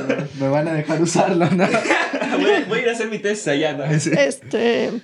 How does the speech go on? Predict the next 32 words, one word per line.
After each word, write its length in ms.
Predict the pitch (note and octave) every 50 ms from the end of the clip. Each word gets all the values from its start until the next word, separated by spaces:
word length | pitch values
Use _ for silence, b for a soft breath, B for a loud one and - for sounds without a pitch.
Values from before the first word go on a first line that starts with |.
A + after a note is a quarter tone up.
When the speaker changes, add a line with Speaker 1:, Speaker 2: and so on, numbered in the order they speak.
| - B3
Speaker 3:
no, 260 | - A#3+ D4+ F4 F4
no 140 | D#4 E4 D#4+
se 100 | - -
pierde 260 | - D#4+ E4 D#4+ D#4+
la 120 | D#4+ C#4+
esperanza. 600 | C#4 - - - A#3+ C4 C#4 C4+ - A3 A3+ G3+ - _ -
Speaker 1:
Sí. 80 | - B3+
Speaker 3:
Es-, 580 | C4 B3+ B3 A#3+ A#3 A#3 A#3 G#3+ - - - _ _ _ _ _ _ _ _ _ _ _ _ _ _ _ -
sí, 180 | - - - - -
y 140 | - A#3+ A#3
además, 320 | A#3+ A#3+ C4+ D4 C#4+ -
bueno, 200 | - A#4 G4+ A#3
si 140 | - - A#3+
no 140 | A3+ B3 C4+
es 160 | C#4+ C4+ D4
ese, 200 | C#4+ C#4+ - E4 E4 D#4+ D#4
hay 160 | D4 C4 C#4
otros 300 | C4 - C4 B3 A#3+ A3+
muchos. 480 | A#3 B3+ B3+ - - A3+ G#3 - - b b b b b b b b b b b b b -
Ah, 180 | - - A#3
por 100 | B3 C4+
ejemplo, 200 | C4+ A3+ C#4 A#3+
Brasil 480 | G#3+ A#3 G3+ A3 G#3+ - C#4 C#4+ F4+ -
creo 160 | - C#4+ C4+
que 80 | - G#3+
tiene 260 | - A#3+ A3+ G#3+ G#3
tres 340 | - - B3+ D4+ D#4+ - -
sincrotrones 880 | A#3+ G#3+ - A#3+ A3 G3 - - A3 G3+ F#3 - - - - - - _ _ -
o 200 | - - G#3+ A3
algo 260 | B3+ B3+ B3+ - A#3+
del 160 | - - -
estilo. 520 | - - - - - C#4 - - - -